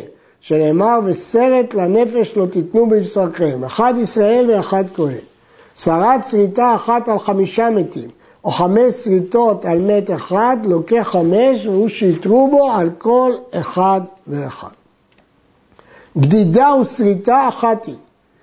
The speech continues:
וכשם שהיו הגויים שורטים בבשרם על מתיהם מפני הצער, כך היו חובלים בעצמם לעבודה זרה,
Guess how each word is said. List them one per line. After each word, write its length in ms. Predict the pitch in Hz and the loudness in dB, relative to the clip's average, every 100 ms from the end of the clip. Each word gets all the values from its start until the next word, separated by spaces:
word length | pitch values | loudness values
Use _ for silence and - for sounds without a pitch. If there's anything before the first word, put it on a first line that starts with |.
| _ _ _ - | _ _ _ -8
וכשם 420 | 143 - 254 277 | -6 0 2 2
שהיו 440 | 226 226 202 247 247 | 2 0 2 2 2
הגויים 400 | 185 190 233 233 | 2 2 2 -2
שורטים 640 | - 190 175 202 254 226 | -2 -2 -2 -2 0 2
בבשרם 600 | 196 160 190 185 220 226 | 0 -2 -2 0 0 0
על 100 | 190 | 0
מתיהם 460 | 185 175 185 214 220 | 0 0 2 2 2
מפני 280 | 175 190 208 | 0 0 -2
הצער, 600 | 175 - 180 147 151 196 - - _ - | -2 -2 -2 -2 -4 -8 -12 -20 _ -2
כך 260 | 240 240 | -2 0
היו 200 | 233 254 | 2 2
חובלים 600 | 254 220 175 202 262 262 | 2 0 0 2 2 2
בעצמם 600 | 220 202 196 226 269 277 233 | 2 0 -2 -2 0 2 0
לעבודה 460 | 202 196 196 214 | 2 0 2 0
זרה, 360 | 196 196 156 | 0 -2 -4